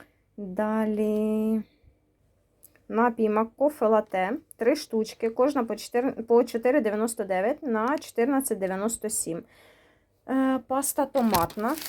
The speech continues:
Ось сюди вона в мене заховалася. Сімдесят грамів. Це також мені для перця фаршированого. Двадцять гривень вісімдесят п'ять копійок. Майонез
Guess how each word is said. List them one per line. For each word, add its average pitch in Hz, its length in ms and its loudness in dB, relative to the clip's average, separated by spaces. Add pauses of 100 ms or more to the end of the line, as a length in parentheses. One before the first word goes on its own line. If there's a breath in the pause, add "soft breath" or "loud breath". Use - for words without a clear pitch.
(300)
Ось 190 80 -10
сюди 190 260 -2
вона 185 240 0
в 185 40 0
мене 185 280 0
заховалася. 202 720 0
Сімдесят 202 540 0
грамів. 196 440 -2
Це 233 140 -8
також 208 320 -6
мені 202 220 -4
для 196 720 2 (120)
перця 190 300 -2
фаршированого. 269 680 -2
Двадцять 220 340 2
гривень 247 280 0
вісімдесят 208 580 -6
п'ять 202 240 -6
копійок. 175 480 -6 (420 soft breath)
Майонез 233 720 2